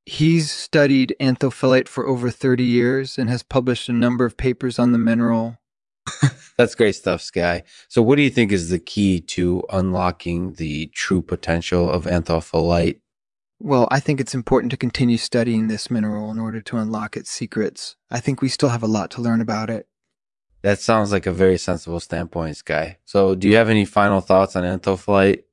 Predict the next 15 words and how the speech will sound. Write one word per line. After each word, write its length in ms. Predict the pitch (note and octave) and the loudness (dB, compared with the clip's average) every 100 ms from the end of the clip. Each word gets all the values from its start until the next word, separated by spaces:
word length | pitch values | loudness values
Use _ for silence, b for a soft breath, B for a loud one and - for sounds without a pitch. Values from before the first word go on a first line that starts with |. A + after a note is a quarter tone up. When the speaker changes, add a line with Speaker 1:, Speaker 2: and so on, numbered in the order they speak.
| _ _ _ _ _ _ _ | _ _ _ _ _ _ _
Speaker 1:
Well, 200 | E3 E3+ | 2 4
I 120 | E3 | 4
think 180 | E3 G#3 | 2 0
it's 120 | G3+ | 0
a 40 | F3+ | 0
fascinating 580 | D#3 D3 - C#3+ C3+ | 2 2 0 0 2
mineral 420 | B2+ B2+ C3 A#2+ B2 | 4 4 4 2 2
that 200 | B2 A#2 | 0 0
is 200 | A#2 A#2 | -4 -6
visually 520 | A#2+ A#2+ B2 A#2+ A#2 | -2 -2 -2 -2 -4
stunning 540 | - - A#2+ A#2 A#2+ | -6 0 2 4 2
as 240 | A#2 A2+ A#2+ | -2 -4 -2
well 240 | A2+ A#2+ | 0 0
as 120 | A2+ | -2
scientifically 880 | - A2 A2+ B2 A2+ A#2+ A#2+ A2+ A2 | -6 -4 -4 -6 -10 -6 -2 -2 -2